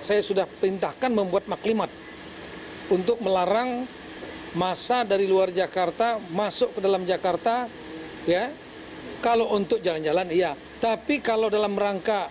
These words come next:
apapun namanya, datang ke T P S, apalagi dalam jumlah besar, itu ter-, membawa dampak indikat-, apa, intimidatif secara politis, secara psikologis, itu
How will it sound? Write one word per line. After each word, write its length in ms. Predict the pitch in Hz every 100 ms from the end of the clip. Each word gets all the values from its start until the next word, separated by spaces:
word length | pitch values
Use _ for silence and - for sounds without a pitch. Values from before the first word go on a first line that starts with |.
| -
apapun 480 | 190 254 254 277
namanya, 560 | 226 214 240 240 214 214 - - - -
datang 320 | 196 202 214
ke 160 | 190 214
T 160 | 202
P 240 | 185 214 -
S, 560 | 262 254 - - - - - - - -
apalagi 320 | 190 226 220
dalam 240 | 196 202 180
jumlah 240 | 185 190
besar, 400 | 165 - 247 254 247 277 - - - -
itu 160 | -
ter-, 240 | 233 214 - - - - - -
membawa 560 | 196 202 202 226 247 -
dampak 380 | 185 190 175 196
indikat-, 460 | 180 180 175 190 175 - - -
apa, 400 | - 185 220 214 - - - - -
intimidatif 960 | 214 - 220 202 185 180 214 - -
secara 180 | - 190
politis, 540 | 185 185 175 - 147 - - - -
secara 320 | - 226 214
psikologis, 880 | - 202 214 180 170 262 - - - - - - - - - -
itu 160 | 202